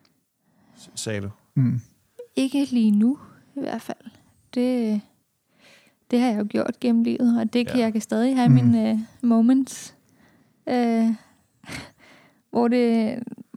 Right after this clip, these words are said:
Speaker 3: hvor jeg kan mærke, at jeg bliver påvirket af, af andre menneskers syn på, på mit liv.
Speaker 2: Mm.
Speaker 3: Øh, og det kan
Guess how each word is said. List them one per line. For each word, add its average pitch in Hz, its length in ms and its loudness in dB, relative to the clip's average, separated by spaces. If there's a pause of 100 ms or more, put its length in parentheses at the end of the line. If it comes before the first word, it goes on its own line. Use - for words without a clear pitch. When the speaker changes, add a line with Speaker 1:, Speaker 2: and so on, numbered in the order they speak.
(260)
Speaker 3:
hvor 240 220 2
jeg 220 200 0
kan 240 140 0
mærke, 233 280 2
at 254 80 0
jeg 233 120 0
bliver 226 120 0
påvirket 247 600 2
af, 220 360 -2 (720)
af 220 360 -2 (440)
andre 220 300 2
menneskers 220 420 2
syn 226 320 -2 (240)
på, 247 380 -4
på 226 100 0
mit 220 220 2
liv. 208 180 -4 (100)
Speaker 2:
Mm. 110 260 6 (460)
Speaker 3:
Øh, 220 340 -2 (160)
og 214 260 -4
det 226 120 0
kan 233 200 -2